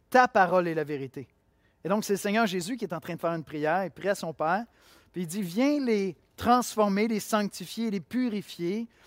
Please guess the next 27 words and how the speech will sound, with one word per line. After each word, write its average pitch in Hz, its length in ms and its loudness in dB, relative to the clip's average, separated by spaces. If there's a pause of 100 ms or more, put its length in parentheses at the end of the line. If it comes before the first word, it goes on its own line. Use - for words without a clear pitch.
(220)
par - 200 2
ta 269 260 6
vérité, 196 720 -2 (300)
ta 160 140 -4
parole 180 440 2
est 151 80 -2
la 135 100 -6
vérité. » 120 440 -14 (880)
Et - 20 -8
donc, 214 180 2
Jésus 214 400 -2
croyait 190 680 2 (560)
que - 100 -4
les 165 240 0
Saintes 208 340 -2
Écritures, 196 420 -2
la 190 100 4
Bible, 175 240 -2
c'était 196 360 0
la 214 100 2
vérité, 180 580 -4 (500)
la 165 140 0
vérité 208 340 0
divine, 196 440 -2 (320)
la 180 140 0
vérité 214 480 -2
absolue, 202 600 -2